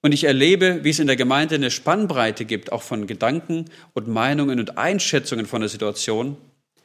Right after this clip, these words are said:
Und das Team von Ältesten kann das zusammenhalten.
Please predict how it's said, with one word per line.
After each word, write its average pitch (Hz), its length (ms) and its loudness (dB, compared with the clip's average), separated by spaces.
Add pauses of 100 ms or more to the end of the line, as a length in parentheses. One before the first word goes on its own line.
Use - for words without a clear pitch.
(480)
Und 131 160 2
das - 180 0
Team 233 340 2
von 160 160 0
Ältesten 147 600 -2 (260)
kann 131 180 -4
das - 400 -2
zusammenhalten. 98 920 -4